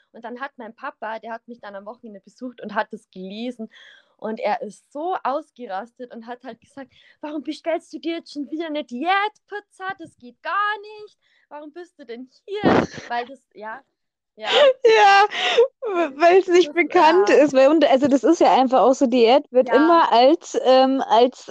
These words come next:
Speaker 2: Abnehmen irgendwie. Also ich mein, klar,
Speaker 1: Genau.
Speaker 2: wenn du den Fernseher anmachst oder das Internet guckst, wenn du Diät eingibst, da kriegst du ja erstmal fünfzig Abnehmprogramme, bevor mal kommt, was überhaupt wirklich
Speaker 1: Genau.
Speaker 2: Diät,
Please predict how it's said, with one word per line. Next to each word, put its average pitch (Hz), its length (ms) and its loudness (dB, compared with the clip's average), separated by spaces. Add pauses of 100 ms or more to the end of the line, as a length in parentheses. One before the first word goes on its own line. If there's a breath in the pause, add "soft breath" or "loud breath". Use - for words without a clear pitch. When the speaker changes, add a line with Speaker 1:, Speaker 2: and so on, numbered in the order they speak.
Speaker 2:
Abnehmen 220 560 2
irgendwie. 220 480 2
Also 233 140 2
ich 226 80 -6
mein, 247 200 0 (300)
klar, 233 360 2
Speaker 1:
Genau. 247 300 -16
Speaker 2:
wenn 226 120 0
du 247 60 4
den 233 100 2
Fernseher 262 400 4
anmachst 262 440 2
oder 233 240 4
das 220 120 0
Internet 269 480 2
guckst, - 480 -6
wenn 240 100 2
du 247 140 2
Diät 220 320 4
eingibst, 254 340 2
da 254 60 2
kriegst 233 260 -2
du 240 60 4
ja 165 60 2
erstmal 233 260 -4
fünfzig 247 360 2
Abnehmprogramme, 233 760 0
bevor 240 260 2
mal 254 160 2
kommt, 247 220 -2
was 254 120 0
überhaupt 226 280 0
wirklich 269 260 0
Speaker 1:
Genau. - 0 -
Speaker 2:
Diät, 208 420 2